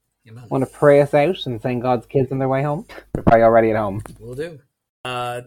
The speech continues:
Speaker 1: dear Lord, Heavenly Father, we're thankful that we're able to chat this afternoon and, and evening or morning or whenever it is. Uh, I just pray that you would take care of us. You'd help
Speaker 2: Mm.
Speaker 1: us to remember this, to be wise, uh, wise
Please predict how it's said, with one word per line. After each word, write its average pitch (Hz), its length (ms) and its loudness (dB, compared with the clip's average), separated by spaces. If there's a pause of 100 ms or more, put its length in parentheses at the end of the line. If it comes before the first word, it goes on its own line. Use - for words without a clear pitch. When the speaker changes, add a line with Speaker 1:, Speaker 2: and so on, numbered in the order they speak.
Speaker 1:
dear 151 200 -14
Lord, 131 260 -12
Heavenly 120 280 -14
Father, 120 340 -10
we're 107 100 -12
thankful 110 400 -14
that 107 120 -14
we're 107 140 -14
able 107 180 -14
to 104 380 -14
chat 165 380 -10
this 160 200 -8
afternoon 151 540 -14
and, 123 220 -18 (100)
and 113 240 -20 (500)
evening 127 540 -16
or 92 240 -20
morning 127 500 -14
or 95 240 -20
whenever 151 400 -8
it 143 80 -6
is. 135 400 -10 (680)
Uh, 98 380 -12
I 101 40 -18
just 107 240 -14
pray 120 120 -16
that 113 180 -16
you 107 80 -16
would 101 300 -16
take 127 260 -12
care 135 200 -12
of 131 100 -14
us. 131 220 -10
You'd 113 100 -18
help 113 160 -14
Speaker 2:
Mm. 98 80 -14
Speaker 1:
us - 180 -8
to 107 440 -14
remember 160 440 -8
this, 156 200 -6
to 104 120 -14
be 110 100 -20
wise, 107 760 -10
uh, 98 480 -16 (320)
wise 143 640 -8